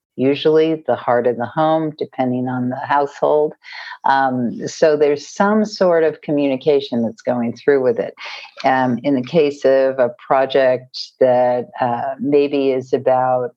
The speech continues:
um, let me think, maybe is about figuring out how to streamline some sort of production. Well, that's certainly about communication,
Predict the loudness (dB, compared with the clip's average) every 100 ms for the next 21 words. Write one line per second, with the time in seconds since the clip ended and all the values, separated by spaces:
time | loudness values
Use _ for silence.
0 | -8 -6 -8 -10 -18 -20 _ _ -20 -20
1 | -20 _ -12 -10 -14 _ -20 _ -20 _
2 | _ -2 0 2 0 0 -2 0 2 0
3 | -2 -6 _ _ -14 -14 -4 -2 0 0
4 | 0 0 0 -2 -6 -2 0 0 -2 -6
5 | -6 -2 0 -2 -4 -10 -14 -14 -4 -2
6 | 0 0 0 0 -2 -4 -6 -6 -6 -8
7 | -16 -20 _ -6 -2 -2 -2 0 2 2
8 | -2 -2 0 -2 -4 -8 -6 -2 0 0
9 | 0 -4 -2 -2 0 -2 -2 0 -2 -4
10 | -4 -4 -2 -6 -4 -4 -4 -12